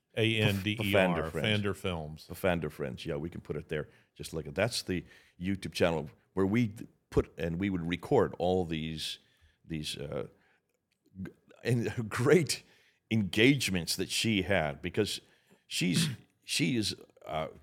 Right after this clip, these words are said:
Speaker 2: has been arrested now four times by the police there at Speaker's Corner. Every time she gets arrested, it's the Muslims who get her arrested. The police then have had to then pay her.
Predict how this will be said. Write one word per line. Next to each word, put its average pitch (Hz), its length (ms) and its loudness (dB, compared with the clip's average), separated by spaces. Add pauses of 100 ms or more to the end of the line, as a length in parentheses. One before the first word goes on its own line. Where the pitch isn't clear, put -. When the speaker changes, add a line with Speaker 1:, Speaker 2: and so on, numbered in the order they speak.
(300)
Speaker 2:
has 110 240 2
been 101 160 2
arrested 98 440 0
now 82 140 0
four 104 260 -4
times 117 360 -2
by 90 180 2
the 80 100 -4
police 95 360 -6
there 92 160 0
at - 80 -4
Speaker's - 360 -8
Corner. 110 300 -6 (960)
Every 151 320 4
time 131 280 -2
she 123 140 -4
gets 117 220 0
arrested, 98 580 -2
it's - 200 -8
the 90 100 -2
Muslims 127 420 -2
who 76 180 -8 (180)
get 95 160 -2
her 82 120 -2
arrested. 73 520 -6 (520)
The - 120 2
police 165 420 0
then 92 240 0
have 92 180 0
had 98 220 -2
to 98 80 -2
then 95 160 0
pay 113 280 -4
her. - 260 -8